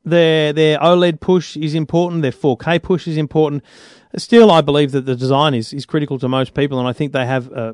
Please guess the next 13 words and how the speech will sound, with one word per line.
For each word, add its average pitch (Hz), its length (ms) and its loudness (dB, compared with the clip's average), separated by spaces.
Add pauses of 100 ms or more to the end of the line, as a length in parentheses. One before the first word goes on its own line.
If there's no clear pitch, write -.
probably 143 260 -4
one 131 140 -2
of 139 60 -2
the 123 80 -4
best 123 240 -6
designs 127 500 -6
in, 131 220 -12
in, 127 260 -6
in, 120 500 -6
in 127 200 -6
all 156 160 0
manufacturers. 143 640 -2
So, 180 180 2